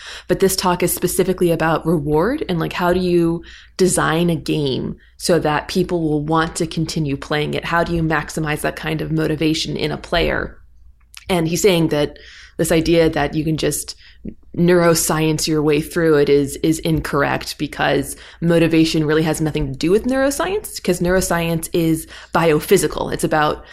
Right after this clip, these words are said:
the pathways of the brain. It's stuff, I think he even says in the talk, uh, a lot of neuroscience is, it's not finding anything new. It's rehashing things we already know, but showing us where and how they work in the brain.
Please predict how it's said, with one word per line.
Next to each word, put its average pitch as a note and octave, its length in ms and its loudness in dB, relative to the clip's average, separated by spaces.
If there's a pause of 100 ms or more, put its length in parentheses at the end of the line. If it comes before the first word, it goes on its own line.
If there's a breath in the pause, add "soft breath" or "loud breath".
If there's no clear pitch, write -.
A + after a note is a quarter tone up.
(100)
the F3 80 0
pathways F#3+ 640 0
of F3 320 0
the E3 100 0
brain. E3 420 -4
It's E3 220 -4
stuff, - 480 -4
I - 60 -16
think A3+ 160 -2
he G#3+ 100 -2
even E3+ 140 2
says E3+ 160 0
in D#3+ 60 -2
the D#3+ 60 -2
talk, D#3+ 360 -6 (520 loud breath)
uh, F#3 200 -10
a F3 80 0
lot F3 200 2
of G3+ 80 4
neuroscience F3 800 0
is, D#3+ 320 2
it's D#3+ 140 -4
not G3 160 -2
finding F3 240 0
anything D#3+ 320 0
new. C#4 400 0
It's E3 360 0 (560 loud breath)
rehashing F3+ 720 0
things G3 220 2
we E3 120 0
already D#3+ 400 0
know, C4+ 400 0 (180 loud breath)
but F#3+ 120 0
showing G3 360 4
us F3 160 0
where E3 340 2
and E3 80 0
how E3+ 260 0
they D#3 120 2
work C#3+ 260 -2
in D3 60 -8
the C#3+ 80 -2
brain. - 340 -8